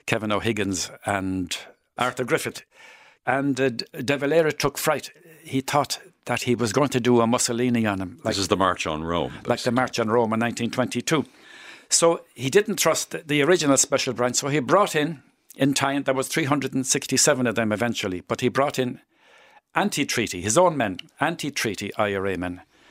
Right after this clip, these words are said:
Speaker 1: as special branch men.
Speaker 2: And that must have caused tensions within the special
Speaker 1: Of
Speaker 2: branch.
Speaker 1: course it did, because the special branch were looking out the window, apparently, in Dublin Castle, and they saw these guys that they were chasing and arresting in, over the previous few years.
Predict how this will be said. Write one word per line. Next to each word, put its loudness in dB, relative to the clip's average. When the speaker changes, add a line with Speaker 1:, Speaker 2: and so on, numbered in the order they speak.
Speaker 1:
as 2
special 0
branch -4
men. -10
Speaker 2:
And -2
that 0
must -2
have -4
caused 0
tensions -2
within -8
the -10
special -4
Speaker 1:
Of -2
Speaker 2:
branch. -6
Speaker 1:
course -2
it -2
did, -8
because -2
the -4
special 0
branch -2
were 2
looking -2
out 2
the 4
window, 6
apparently, 0
in 0
Dublin 0
Castle, -2
and -4
they 0
saw 4
these 0
guys 2
that -4
they 4
were 4
chasing 0
and -4
arresting 0
in, 2
over 2
the -4
previous 0
few 2
years. 2